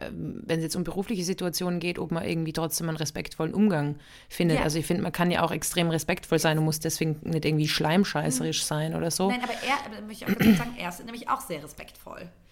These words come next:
Speaker 2: In
Speaker 1: Ja, aber da, dann ist es ja vollkommen in Ordnung.
Speaker 2: Ja, aber
Speaker 1: Ich
Speaker 2: glaubst
Speaker 1: glaube, es
Speaker 2: du, dass, ich glaube nämlich, dass das teilweise authentischer und cooler ankommt, als Leute, die sich so ein bisschen anbiedern.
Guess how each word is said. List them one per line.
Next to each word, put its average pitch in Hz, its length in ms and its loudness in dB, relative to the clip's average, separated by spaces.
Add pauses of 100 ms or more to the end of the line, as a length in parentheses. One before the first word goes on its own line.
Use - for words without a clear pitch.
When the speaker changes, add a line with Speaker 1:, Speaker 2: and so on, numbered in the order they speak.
(200)
Speaker 2:
In 185 160 -6
Speaker 1:
Ja, 226 200 12
aber 151 140 6
da, 160 160 6
dann 143 240 2
ist 196 160 -2
es 226 100 -6
ja 220 120 -2
vollkommen 220 400 0
in 202 100 -2
Ordnung. 160 360 -2 (140)
Speaker 2:
Ja, 220 100 0
aber 233 80 0
Speaker 1:
Ich 240 60 -4
Speaker 2:
glaubst 240 120 2
Speaker 1:
glaube, 240 160 8
es 277 60 2
Speaker 2:
du, 285 80 -4
dass, 254 260 -8
ich - 160 -16
glaube 240 260 -4
nämlich, 214 200 -10
dass 208 160 -8
das - 200 -12
teilweise 196 680 -6
authentischer 214 560 -6
und 190 80 -8
cooler 240 420 -2
ankommt, 196 500 -6 (440)
als 196 240 -4
Leute, 208 340 -2
die 196 180 -6
sich 190 200 -6
so 190 180 -2
ein 175 80 -2
bisschen 180 300 -4
anbiedern. 185 680 -8